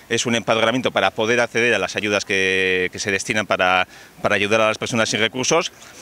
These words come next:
que hoy en día el albergue solo, solo se puede utilizar durante siete días seguidos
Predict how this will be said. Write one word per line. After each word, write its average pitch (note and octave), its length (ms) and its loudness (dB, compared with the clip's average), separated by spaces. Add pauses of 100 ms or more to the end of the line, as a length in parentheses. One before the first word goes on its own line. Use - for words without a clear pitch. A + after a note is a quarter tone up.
(340)
que A2+ 280 2
hoy B2+ 200 0
en B2 100 0
día B2+ 200 2
el A#2+ 80 2
albergue A#2+ 440 0
solo, A2+ 680 2
solo A#2 200 0
se A2+ 120 -2
puede A2+ 400 2
utilizar A2+ 520 0
durante G#2 300 0
siete A#2 240 -4
días A2 220 -2
seguidos G#2+ 480 -4